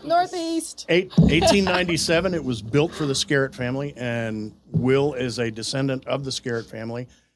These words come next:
Speaker 2: Only house in Kansas City that remains in the same family for a hundred twenty-five years.
Speaker 1: That's awesome. See, that's cool.
Speaker 2: There
Speaker 1: Ah,
Speaker 2: you go.
Speaker 1: Kansas City's cool.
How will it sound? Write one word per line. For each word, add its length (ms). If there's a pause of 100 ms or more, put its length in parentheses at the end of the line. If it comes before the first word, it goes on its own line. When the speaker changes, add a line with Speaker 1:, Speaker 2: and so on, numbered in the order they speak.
(340)
Speaker 2:
Only 200
house 240
in 100
Kansas 320
City 220
that 180
remains 560 (180)
in 120
the 80
same 240
family 320
for 180
a 40
hundred 280
twenty-five 440
years. 120 (240)
Speaker 1:
That's 180
awesome. 380 (200)
See, 160
that's 180
cool. 400
Speaker 2:
There 100
Speaker 1:
Ah, 40
Speaker 2:
you 100
go. 80
Speaker 1:
Kansas 220
City's 260
cool. 440